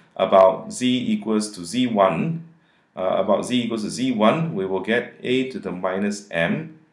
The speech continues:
at z one divided by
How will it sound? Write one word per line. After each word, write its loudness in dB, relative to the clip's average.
at -10
z -10
one -4
divided 0
by 0